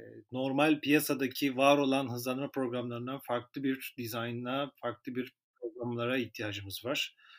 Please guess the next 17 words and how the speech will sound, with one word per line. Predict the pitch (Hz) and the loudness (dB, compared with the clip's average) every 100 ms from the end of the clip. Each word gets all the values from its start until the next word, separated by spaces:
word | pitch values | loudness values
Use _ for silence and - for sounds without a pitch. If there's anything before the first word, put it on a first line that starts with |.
| _ 135 | _ -4
Bu | |
noktada | 131 131 135 135 | -4 0 -2 0
da | 139 147 | 0 2
üniversitenin | 135 139 143 - 139 139 | 6 8 6 6 2 0
full | - 151 135 | 2 2 4
desteği | 120 - 127 | 2 2 0
olması | 110 107 - 110 | 0 -4 -6 -4
lazım | 107 127 170 156 | -4 -2 -2 2
bahsettiğimiz | 120 - 120 - 143 - | 2 2 -4 -6 -10 -8
konular | 123 120 113 | -4 0 2
itibariyle. | 104 104 101 98 98 113 | 0 -2 -8 -8 -8 -8
Onlar | - 117 120 127 127 120 | -6 -4 0 0 0 -4
bunu | 123 | -2
desteklemezlerse | 123 113 131 131 131 131 135 120 - 160 165 127 | -2 -2 -4 0 0 2 4 4 4 4 2 0
bizi | 123 139 143 - | -2 0 0 0
oradan | 123 139 165 | -2 0 4
kovarlar. | 156 143 117 95 - - | 8 8 8 2 -8 -10